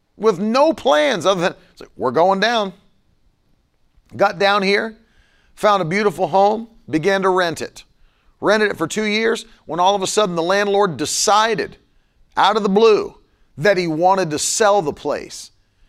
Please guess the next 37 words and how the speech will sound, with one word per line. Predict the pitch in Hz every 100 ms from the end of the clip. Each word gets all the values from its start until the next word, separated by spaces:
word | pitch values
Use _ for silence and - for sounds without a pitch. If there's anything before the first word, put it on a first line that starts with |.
| _ _
and | 175 175
came | 196 196
in. | 208
I | 170 226
was | 277 175
out | 147 175 202
of | 208
the, | 196 -
I | 185
mean, | 185
literally, | 196 240 196 160
I, | 160
I | 160 160
was | 185 147
out | 147 180
of | 190
the |
continental | 170 190 185 170 170 160
U | 156 165
S. | 147 107
I | 139
was | 147
preaching. | - 180 180 113 - _ _ _ _ _ _
He | 208
comes | 220 196 165 131
in |
and | 170
says, | 147 143
"You | 151
guys | 180 165 131
need | 160
to | 143
be | 135 -
out | - 165 185
of | 160
this | 135 -
house | 147 127 - -